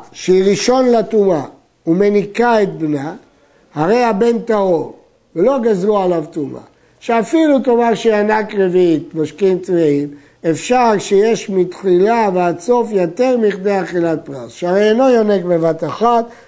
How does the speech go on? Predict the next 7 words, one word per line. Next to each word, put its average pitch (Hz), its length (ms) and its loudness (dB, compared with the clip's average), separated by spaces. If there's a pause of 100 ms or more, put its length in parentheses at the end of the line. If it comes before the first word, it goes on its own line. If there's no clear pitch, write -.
(120)
ולכן 202 540 2
לא 208 440 2 (100)
גזרו 180 720 0 (220)
על 147 160 -2
תינוק 165 540 0 (120)
שיונק. 127 500 -12 (3500)
אה, 165 840 2